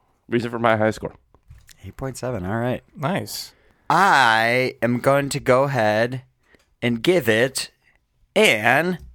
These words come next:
Speaker 2: eight point
Speaker 1: Eight.
Speaker 3: Seven.
Speaker 2: four.
Speaker 3: Four.
Speaker 2: Yeah.
Speaker 3: Okay.
Speaker 2: Similar fashion. I, well, one, I think the,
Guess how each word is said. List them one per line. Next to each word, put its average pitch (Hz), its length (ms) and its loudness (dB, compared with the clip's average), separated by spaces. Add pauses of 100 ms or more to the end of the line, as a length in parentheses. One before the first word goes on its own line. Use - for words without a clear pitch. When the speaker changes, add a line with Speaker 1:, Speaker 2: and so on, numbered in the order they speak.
(520)
Speaker 2:
eight 151 640 0 (340)
point 139 720 -2 (220)
Speaker 1:
Eight. - 200 -8 (340)
Speaker 3:
Seven. 135 360 -16 (760)
Speaker 2:
four. 113 500 -2 (120)
Speaker 3:
Four. 165 640 0 (240)
Speaker 2:
Yeah. 165 360 2
Speaker 3:
Okay. 147 420 0 (480)
Speaker 2:
Similar 269 320 0
fashion. 226 400 2
I, 190 340 4
well, 185 220 4
one, 202 260 2
I 190 140 2
think 214 400 -4 (120)
the, 156 280 0